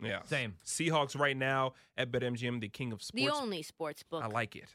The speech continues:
Speaker 1: I like, I even slow it down sometimes 'cause I like to hear you just cut it and say it 'cause
Speaker 3: Yeah.
Speaker 1: you're so ready. The Seahawks are on the road against the Texans.
Speaker 2: Yeah.
Speaker 1: Of course, no Tyrod Taylor in this game. It's gonna be Davis Mills, General Mills, we
Speaker 3: General
Speaker 1: call him. The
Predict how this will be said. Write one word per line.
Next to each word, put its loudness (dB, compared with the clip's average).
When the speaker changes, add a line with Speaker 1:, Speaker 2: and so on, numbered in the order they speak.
Speaker 1:
I -8
like, -2
I 2
even 0
slow 0
it 2
down 0
sometimes -4
'cause -8
I -2
like -2
to -10
hear -6
you -4
just -12
cut -4
it -4
and -12
say -2
it 2
'cause -2
Speaker 3:
Yeah. -2
Speaker 1:
you're -6
so -4
ready. -2
The 2
Seahawks 4
are 6
on 0
the 0
road 2
against -4
the -8
Texans. -4
Speaker 2:
Yeah. -8
Speaker 1:
Of -6
course, 4
no 4
Tyrod 2
Taylor 0
in -2
this -4
game. -2
It's -20
gonna -2
be -4
Davis -2
Mills, -2
General 0
Mills, 2
we 2
Speaker 3:
General 0
Speaker 1:
call 2
him. 2
The -